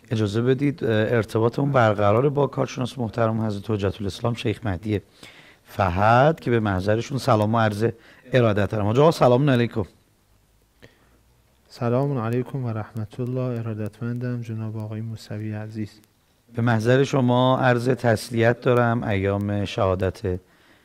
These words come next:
Speaker 1: بی بی دو عالم فاطمه زهرا سلام الله علیها رو و ممنونم که باز دعوت ما رو پذیرفتید و در برنامهٔ خودتون ولو به سبک تلفنی،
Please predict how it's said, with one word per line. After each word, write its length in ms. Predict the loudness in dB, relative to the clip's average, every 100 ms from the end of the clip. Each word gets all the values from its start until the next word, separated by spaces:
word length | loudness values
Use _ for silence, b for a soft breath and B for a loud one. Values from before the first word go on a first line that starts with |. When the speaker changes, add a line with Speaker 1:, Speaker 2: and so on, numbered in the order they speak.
| b _
Speaker 1:
بی 120 | -4
بی 180 | -2 0
دو 120 | 2
عالم 240 | 2 2 0
فاطمه 440 | -2 -2 -2 -2
زهرا 340 | 2 2 2
سلام 380 | 0 0 0 0
الله 160 | -2 0
علیها 380 | 0 0 2 2
رو 120 | 4
و 120 | 2
ممنونم 500 | 2 0 0 -2 -4
که 320 | -4 -2 -4 B B B B 0
باز 240 | 2 2
دعوت 420 | 4 4 4 2 0
ما 160 | 0
رو 80 | 0
پذیرفتید 840 | 0 -2 0 0 -2 -2 -4 -2 0
و 80 |
در 200 | 2 2
برنامهٔ 380 | 4 2 0 -4
خودتون 520 | -6 -6 -6 -4 -8 -8 B B B 0
ولو 240 | 2 4
به 100 | 2
سبک 440 | 2 2 0 -2 0
تلفنی، 1120 | 2 0 0 0 0 -2 -2 -2 0 0 -2